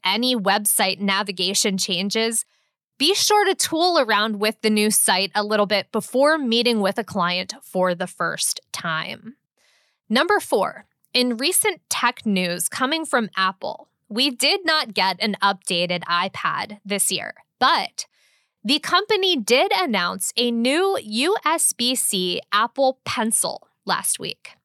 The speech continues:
I have to admit, at first glance, this seemed like a great offering. The new pencil comes in at a seventy-nine dollar price point.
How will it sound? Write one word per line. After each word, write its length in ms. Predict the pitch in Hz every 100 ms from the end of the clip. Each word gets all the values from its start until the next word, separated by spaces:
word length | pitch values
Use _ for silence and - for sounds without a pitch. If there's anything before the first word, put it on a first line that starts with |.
| _ 190
I 100 | 220
have 320 | - 359 -
to 100 | 403
admit, 340 | 285 196 190 -
at 160 | 208
first 380 | - 302 381 -
glance, 400 | 220 208 214 -
this 240 | 220 285
seemed 420 | - 254 226 226 -
like 280 | 220 196 208 208
a 140 | 196
great 520 | - 185 196 190 - - _ -
offering. 680 | 185 190 196 67 - 220 - _ _ _ _ -
The 80 | 240
new 160 | 294
pencil 480 | 392 320 254 - 233
comes 340 | - 262 233 202
in 240 | 196 202 202
at 120 | 196
a 100 | 196
seventy-nine 1160 | - - 277 302 349 320 285 208 196 220 214
dollar 460 | 196 180 185 180 185
price 420 | - - 170 -
point. 480 | - 160 - -